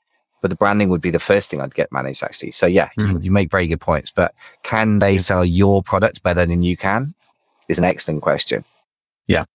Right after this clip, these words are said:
Speaker 2: I think
Speaker 1: Like, question
Speaker 2: sort
Speaker 1: number
Speaker 2: of, yeah, no, I, I think sort of there's a set of solutions here that are, will emerge if you just sort of read between the lines of what we're all saying. And I'll, so I'll just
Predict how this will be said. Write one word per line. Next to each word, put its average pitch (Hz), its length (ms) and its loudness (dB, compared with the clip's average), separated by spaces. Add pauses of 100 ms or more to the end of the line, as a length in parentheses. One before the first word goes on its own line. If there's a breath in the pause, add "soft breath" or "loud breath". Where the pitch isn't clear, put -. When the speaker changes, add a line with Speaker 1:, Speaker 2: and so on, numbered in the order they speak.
(200)
Speaker 2:
I 131 120 0
think 165 220 0
Speaker 1:
Like, 87 140 -2
question - 400 -2
Speaker 2:
sort 139 220 4
Speaker 1:
number 110 140 2
Speaker 2:
of, 104 100 -6
yeah, 131 260 4
no, 117 140 2
I, 117 220 4
I 127 40 4
think 185 240 0
sort 143 320 2
of 117 240 0
there's 104 380 0
a 98 60 0
set 110 280 -2
of 98 80 -2
solutions 92 800 0
here 85 320 2
that 82 360 2 (100)
are, 87 240 0 (200)
will 90 300 4
emerge 98 600 4
if 92 180 0
you 87 80 0
just 101 220 0
sort 101 180 2
of 87 140 -2 (520)
read 110 200 2
between 98 280 0
the 87 80 2
lines 92 260 2
of 87 60 0
what 85 100 0
we're 82 120 2
all 80 60 0
saying. 92 400 2
And 85 100 0
I'll, 82 200 -4
so 110 160 2
I'll 101 80 4
just 95 240 -4